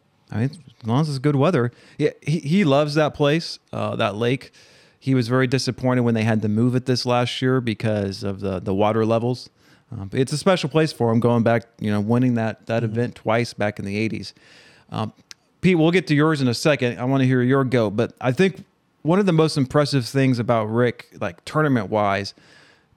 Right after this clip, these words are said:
Speaker 1: and I don't remember which tournament it was, and it was, it was seventies or eighties, but he won a tournament, I think, by fishing all three or four days at the time, and all his fish were caught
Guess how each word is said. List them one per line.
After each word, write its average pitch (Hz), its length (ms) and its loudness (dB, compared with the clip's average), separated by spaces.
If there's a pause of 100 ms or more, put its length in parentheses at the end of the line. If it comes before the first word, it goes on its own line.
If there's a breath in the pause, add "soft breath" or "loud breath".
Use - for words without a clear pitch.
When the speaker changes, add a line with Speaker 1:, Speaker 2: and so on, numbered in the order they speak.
(200)
Speaker 1:
and 131 140 0
I 151 100 4
don't 175 180 2
remember 147 440 2
which 139 240 0
tournament 131 400 2
it 120 100 2
was, 104 420 0
and 113 100 -2
it 127 40 0
was, 123 440 -2
it 139 60 -2
was 139 140 0
seventies 123 420 0
or 107 100 -4
eighties, 107 280 -6
but 107 160 -8
he 170 180 0
won 175 220 2
a 165 60 0
tournament, 127 540 0 (500)
I 104 60 -6
think, 151 240 -2
by 123 100 -2
fishing 120 500 -4
all 123 240 0
three 143 320 -2
or 139 80 2
four 135 280 0
days 110 400 0
at 104 80 -10
the 107 80 -12
time, 107 360 -6 (680 soft breath)
and 113 120 0
all 135 200 4
his 143 200 2
fish - 300 -2
were 113 100 -2
caught 110 380 0